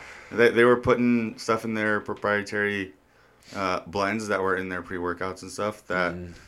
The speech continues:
Speaker 1: um, were basically precursors to pro hormones and steroids. So,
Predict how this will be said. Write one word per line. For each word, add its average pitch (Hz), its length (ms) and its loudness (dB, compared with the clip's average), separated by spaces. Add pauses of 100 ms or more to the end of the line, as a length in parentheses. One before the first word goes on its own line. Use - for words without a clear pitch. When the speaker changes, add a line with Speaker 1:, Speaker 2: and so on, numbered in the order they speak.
(140)
Speaker 1:
um, 90 300 -4
were 90 100 -6
basically 92 420 -4 (160)
precursors 95 800 -6
to 90 340 -10 (140)
pro 87 180 -6
hormones 87 380 -6
and 87 100 -12
steroids. 90 380 -2
So, 87 340 -6